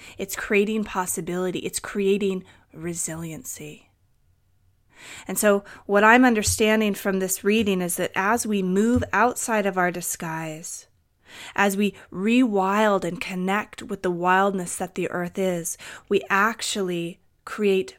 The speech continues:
more space for resiliency, for elasticity, for our ability to be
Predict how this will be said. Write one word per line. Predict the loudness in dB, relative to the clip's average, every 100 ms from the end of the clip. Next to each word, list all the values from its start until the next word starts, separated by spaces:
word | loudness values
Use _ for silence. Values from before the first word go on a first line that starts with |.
| -8
more | -4 -2 -2 -4 -6
space | -10 -6 -4 -4 -8
for | -8 -10
resiliency, | -8 -10 -8 -8 -8 -10 -12 -12 -12 -14 _ _ _ _ _ _ _ _ _
for | -10 -8
elasticity, | -8 -6 -6 -6 -8 -8 -12 -12 -12 -14 -18 _ _ _ _ _ _ _ _ _ _ _ _ _ _ _ _
for | -10 -6
our | -2 -2
ability | -2 -4 -2 -4 -6
to | -8 -10
be | -10 -8 -4 -4 -6 -8